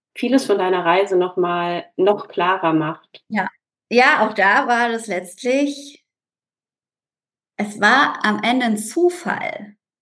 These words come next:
Speaker 1: Mhm.
Speaker 2: der mich zu Human Design geführt hat. Also so ähnlich wie beim Ayurveda, da habe ich damals gesucht für eine Lösung für mein gesundheitliches Problem, damit ich mich, ähm, vitaler finde. Und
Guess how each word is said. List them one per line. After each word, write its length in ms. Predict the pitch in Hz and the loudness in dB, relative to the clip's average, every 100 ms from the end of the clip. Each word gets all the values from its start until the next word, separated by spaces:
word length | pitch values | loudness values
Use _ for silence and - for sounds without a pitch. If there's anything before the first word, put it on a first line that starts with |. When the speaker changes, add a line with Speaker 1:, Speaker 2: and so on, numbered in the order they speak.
| _ _ _ 254 | _ _ _ -8
Speaker 1:
Mhm. 160 | 254 | -4
Speaker 2:
der 140 | 202 196 | 0 -2
mich 160 | 190 | -4
zu 120 | - | -10
Human 280 | 202 196 180 | -6 -2 -2
Design 340 | 170 180 - - | -2 -4 -4 -6
geführt 300 | 190 - 202 | -8 -12 -10
hat. 120 | - | 0
Also 240 | 196 190 | 2 2
so 60 | 202 | 2
ähnlich 280 | 277 269 269 | 6 6 4
wie 80 | 190 | 0
beim 220 | 185 - | 2 2
Ayurveda, 420 | 180 180 220 - | 0 0 0 0
da 100 | 220 | 0
habe 100 | 202 | -2
ich 80 | 196 | -4
damals 380 | 202 208 208 214 | -2 0 -2 -2
gesucht 400 | 214 240 285 - - _ _ _ | -4 -2 -2 -6 -20 _ _ _
für 120 | - | -2
eine 140 | 208 190 | 0 2
Lösung 340 | 190 214 208 | 2 0 -4
für 160 | 208 202 | -2 0
mein 160 | 190 | 0
gesundheitliches 640 | 190 202 277 247 190 190 190 | 0 -2 -2 -2 -4 -6 -8
Problem, 600 | 185 180 170 226 - - - | -12 -8 -2 -2 -2 -10 -16
damit 340 | 202 190 185 190 | -8 -6 -6 -10
ich 100 | - | -8
mich, 420 | 185 185 - - - | -8 -8 -14 -20 -10
ähm, 580 | 185 180 180 185 - _ | -8 -6 -8 -10 -14 _
vitaler 480 | 202 190 165 165 185 | -8 -4 -4 -4 -4
finde. 300 | - 240 415 - | -2 -2 -2 -6
Und 200 | 208 | -8